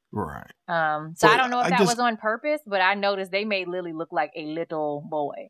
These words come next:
Speaker 2: and that was just kinda
Speaker 1: Wha-
Speaker 2: like, okay. But she was the
Speaker 1: That's
Speaker 2: object
Speaker 1: what
Speaker 2: of
Speaker 1: I'm
Speaker 2: everyone's
Speaker 1: saying.
Speaker 2: desire too, so I don't know.
Speaker 1: Yeah, that's, but that, yeah, that's, that's kinda what I'm saying. It's like,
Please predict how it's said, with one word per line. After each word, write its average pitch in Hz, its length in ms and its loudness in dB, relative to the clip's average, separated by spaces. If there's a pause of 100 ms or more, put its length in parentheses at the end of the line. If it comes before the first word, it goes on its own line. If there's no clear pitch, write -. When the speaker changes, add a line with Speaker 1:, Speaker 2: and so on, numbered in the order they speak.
Speaker 2:
and 165 160 -4
that 165 160 2
was 170 120 -4
just 151 120 -4
kinda 160 160 6
Speaker 1:
Wha- 156 60 6
Speaker 2:
like, 156 160 0
okay. 226 420 0 (220)
But 202 180 4
she 339 140 6
was 311 80 6
the 220 100 6
Speaker 1:
That's 196 200 8
Speaker 2:
object - 40 -2
Speaker 1:
what 180 100 6
Speaker 2:
of - 20 6
Speaker 1:
I'm 160 60 6
Speaker 2:
everyone's 165 360 4
Speaker 1:
saying. - 20 0
Speaker 2:
desire 185 580 2
too, 175 340 -8
so - 140 -10
I 170 100 0
don't 170 160 -6
know. 160 260 -6 (1700)
Speaker 1:
Yeah, 175 520 2
that's, 185 240 0
but 160 320 -2
that, - 240 -6
yeah, 220 360 4
that's, 180 260 0 (300)
that's 208 200 -2
kinda 208 240 2
what 185 120 2
I'm 170 100 4
saying. 190 360 4
It's 120 180 2
like, 120 320 2